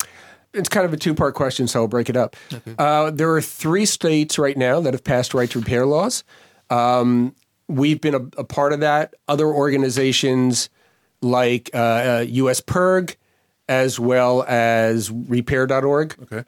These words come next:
Speaker 1: have been very, very involved in that. And, um, you know, it's, these guys, the repair shops, need to be able to get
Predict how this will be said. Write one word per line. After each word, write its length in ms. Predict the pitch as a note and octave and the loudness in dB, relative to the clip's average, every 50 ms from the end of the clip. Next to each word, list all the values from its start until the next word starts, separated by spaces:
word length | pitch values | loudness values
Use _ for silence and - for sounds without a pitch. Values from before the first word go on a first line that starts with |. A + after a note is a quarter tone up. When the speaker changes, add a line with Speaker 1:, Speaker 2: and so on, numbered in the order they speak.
| _ - | _ -4
Speaker 1:
have 220 | - B2 A2+ G#2 | -2 -2 -2 -2
been 320 | G#2 A#2 A#2 A2+ A2+ A2 G#2 | -2 0 0 2 2 0 -2
very, 500 | G#2+ G#2+ G#2+ G#2+ A#2+ B2+ C3 B2+ B2 A#2+ | -4 -6 -6 -2 0 0 2 2 0 0
very 300 | G#2+ A2+ A2 G#2+ G#2+ G#2 | 0 0 0 0 2 2
involved 440 | G#2 G#2 F#2+ G#2 G#2 G2 G#2 G2 G2+ | 0 0 0 2 2 0 0 0 -2
in 100 | G2+ G2+ | 0 0
that. 340 | G#2 G#2 G#2 G#2 A2+ - _ _ _ _ _ _ _ _ _ _ _ _ _ _ | 0 2 2 0 0 -2 _ _ _ _ _ _ _ _ _ _ _ _ _ _
And, 760 | - B2+ B2 A#2+ A#2+ A#2+ A#2+ A#2 A#2+ A#2+ A#2 A#2 A2+ G#2 A#2 - _ _ - | -2 0 2 2 2 2 2 2 2 2 2 0 0 -2 -4 -8 _ _ -4
um, 680 | - A#2 A2+ G#2+ G#2+ A2 G#2+ G#2 G#2 G#2 G2+ G2+ G#2 - _ _ _ _ _ _ _ _ - | -2 0 2 2 2 2 2 2 2 0 0 -2 -4 -6 _ _ _ _ _ _ _ _ -2
you 100 | D3+ D3+ | -2 0
know, 160 | D3 C#3+ C#3+ | 2 0 0
it's, 400 | - D#3 D#3 C#3 - - - - - _ _ _ _ _ _ _ _ _ _ _ _ _ _ _ _ _ _ _ _ _ _ - C4 A#3+ - _ - | 0 -2 -4 -4 -4 -8 -10 -10 -14 _ _ _ _ _ _ _ _ _ _ _ _ _ _ _ _ _ _ _ _ _ _ -20 -20 -20 -20 _ -10
these 400 | B3+ C#3+ C3+ D3+ F3+ G3+ F#3+ - | -6 -2 0 2 2 2 2 2
guys, 500 | - G3 F3 E3+ E3 E3+ E3 D#3+ D3+ - | 0 2 2 2 2 2 2 2 0 0
the 100 | C3+ B2 | 0 -2
repair 320 | B2+ B2 - - C3 B2 | 0 0 0 0 -2 0
shops, 300 | - - G#2+ G#2 - - - - _ _ _ _ _ _ - | 0 -2 -2 -4 -4 -8 -16 -20 _ _ _ _ _ _ -2
need 400 | C3 B2 B2+ C3+ D3 D#3+ F3+ E3 | 0 0 2 2 2 2 2 2
to 80 | D#3 F3 | 0 -2
be 180 | D#3 D#3+ D3 | 0 0 2
able 220 | C#3 C#3 C#3 C#3+ C#3 | 2 2 0 0 -2
to 80 | C3+ | -2
get 300 | B2+ B2+ C3 B2+ B2+ - | 0 0 0 0 -2 -4